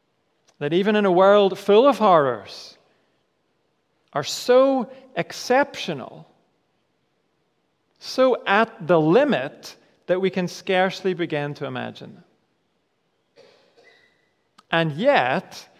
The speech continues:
you and I must find room for what those Holocaust survivors tell us.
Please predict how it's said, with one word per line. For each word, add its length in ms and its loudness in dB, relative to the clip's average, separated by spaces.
you 220 0
and 120 4
I 160 4
must 380 -2
find 520 0
room 440 4
for 120 -4
what 200 0
those 160 -4
Holocaust 640 0
survivors 580 -2
tell 320 -6
us. 420 -12